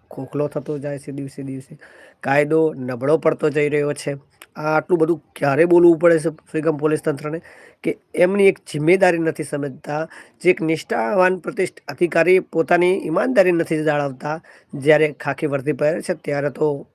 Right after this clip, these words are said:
શપથ લેતા હોય છે કે "હું નિષ્ઠાવાન અધિકારી તરીકે ફરજ બજાવીશ, હું દેશને સેવા અર્પણ કરીશ, લોકોના હિતની પ્રવૃત્તિ કરીશ." અરે, તમને બુટલેગરો જે આપે છે ને,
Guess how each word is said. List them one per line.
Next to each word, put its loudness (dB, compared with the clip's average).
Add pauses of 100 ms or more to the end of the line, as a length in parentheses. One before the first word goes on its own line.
(200)
શપથ -4
લેતા -2
હોય -2
છે -8
કે -14
"હું -4
નિષ્ઠાવાન -4
અધિકારી 2
તરીકે 0
ફરજ -6
બજાવીશ, -4 (560)
હું -2 (100)
દેશને 2 (180)
સેવા 4
અર્પણ 0
કરીશ, -2 (380)
લોકોના -2
હિતની -2
પ્રવૃત્તિ 2
કરીશ." -2 (420)
અરે, 2
તમને -2
બુટલેગરો 0
જે 4
આપે 2
છે -4
ને, -4